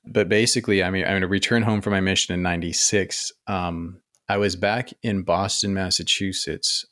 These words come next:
uh, in two thousand four. So, so, you know, eight years after I returned from my mission and ten years, ten years from, from when I was first in Boston.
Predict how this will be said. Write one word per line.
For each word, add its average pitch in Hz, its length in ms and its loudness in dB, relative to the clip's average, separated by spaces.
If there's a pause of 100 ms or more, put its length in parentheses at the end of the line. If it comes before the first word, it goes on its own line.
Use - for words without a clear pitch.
uh, 82 420 -6
in 85 200 -6
two 95 180 -2
thousand 76 460 -2
four. 92 380 -4
So, 87 520 -2 (1160)
so, 98 720 4 (140)
you 101 80 0
know, 90 140 -2 (100)
eight 113 280 2
years 92 640 0 (400)
after 90 340 0
I 87 60 0
returned 87 480 -4
from - 140 -8
my 80 100 -4
mission 85 640 -2
and 104 380 0 (960)
ten 135 260 2
years, - 480 -2 (380)
ten 120 240 2
years 90 340 2
from, 90 400 -2
from 95 240 -4
when 92 120 -2
I 92 40 0
was 85 160 0
first - 320 0
in 80 140 -4
Boston. - 520 -4